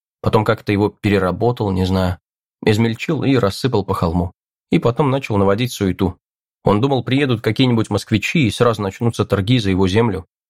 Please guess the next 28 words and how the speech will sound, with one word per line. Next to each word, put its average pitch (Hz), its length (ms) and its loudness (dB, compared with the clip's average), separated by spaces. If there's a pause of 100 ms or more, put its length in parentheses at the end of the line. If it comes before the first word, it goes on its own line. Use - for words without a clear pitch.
(180)
Или 87 280 0 (100)
его 92 220 2
родственника, 90 520 -2
уже 85 180 0
не 87 120 2
помню». 98 380 -2 (640)
«И 80 120 -2
чё?» - 380 -2 (380)
«А 90 140 2
те 190 220 -2
отправили 180 460 0
золото 160 360 0
на 156 120 2
экспертизу. 139 640 -4 (400)
Всё 170 220 0
сразу 143 320 0
стало 117 260 0
ясно. 95 440 -2 (440)
Потом 127 280 0
там 120 160 0
началась 131 360 -2
какая-то 101 380 0
драка 127 360 0
этого 101 240 0
жулика 120 360 0
с 98 40 -2
другим 101 320 0
родственником. 117 640 -2